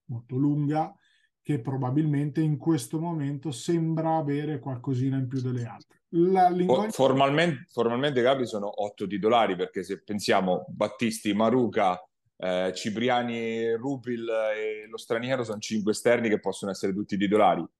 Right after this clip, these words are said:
Speaker 2: Broia, Casoni e Lovisotto completamente intercambiabili,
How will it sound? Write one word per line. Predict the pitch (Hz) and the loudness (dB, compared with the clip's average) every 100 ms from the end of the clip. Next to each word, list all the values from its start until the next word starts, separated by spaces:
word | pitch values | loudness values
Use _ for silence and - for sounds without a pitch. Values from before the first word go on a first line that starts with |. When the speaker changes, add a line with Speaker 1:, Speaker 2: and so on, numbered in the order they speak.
| _ | _
Speaker 2:
Broia, | 95 113 98 92 90 | 0 2 2 -2 -6
Casoni | 113 104 113 104 | -6 -4 -2 -2
e | |
Lovisotto | 107 107 113 107 107 104 | -4 -4 -4 -4 -4 -6
completamente | - 113 110 110 113 107 | -4 -4 -2 -2 -2 -4
intercambiabili, | 113 110 127 127 123 123 127 113 | -4 -4 -6 -4 0 0 -2 -4